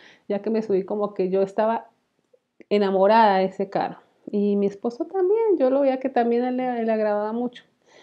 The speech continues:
En ese momento yo intenté él convencerlo en que no sé cómo le vamos a hacer, pero mira que si alargamos las, los, los años, si, si lo podemos a, comprar.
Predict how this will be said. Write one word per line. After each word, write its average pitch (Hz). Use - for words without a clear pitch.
En 226
ese 247
momento 262
yo 277
intenté 269
él 269
convencerlo 240
en 233
que 220
no 220
sé 294
cómo 320
le 285
vamos 247
a 240
hacer, 247
pero 233
mira 247
que 240
si 226
alargamos 202
las, 208
los, 196
los 196
años, 240
si, 240
si 220
lo 208
podemos 190
a, 196
comprar. 220